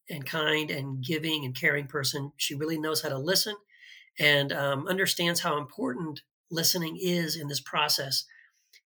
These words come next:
of, um, peacemaking, getting to know people around us who aren't like us.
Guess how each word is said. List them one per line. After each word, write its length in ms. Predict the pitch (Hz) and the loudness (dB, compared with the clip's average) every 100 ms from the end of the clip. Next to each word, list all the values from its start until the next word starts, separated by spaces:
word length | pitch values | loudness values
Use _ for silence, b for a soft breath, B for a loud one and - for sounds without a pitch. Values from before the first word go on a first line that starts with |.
| - | -2
of, 400 | 160 151 143 131 | 2 2 2 -4
um, 400 | 143 143 143 143 | -4 -4 -6 -10
peacemaking, 640 | - 170 - 147 143 - - B B B _ | -4 0 0 -2 -6 -10 -14 B B B _
getting 280 | 196 170 165 | 2 2 0
to 120 | 175 156 | -2 0
know 560 | 156 156 156 147 170 - - | 2 4 2 0 -6 -14 -6
people 320 | 185 175 151 | -6 -2 0
around 320 | 147 151 147 | 4 4 4
us 140 | 143 | 0
who 140 | - 170 | -2 -2
aren't 200 | 139 131 | -4 -4
like 320 | 135 151 156 | -4 -4 -6
us. 280 | - - | -10 -8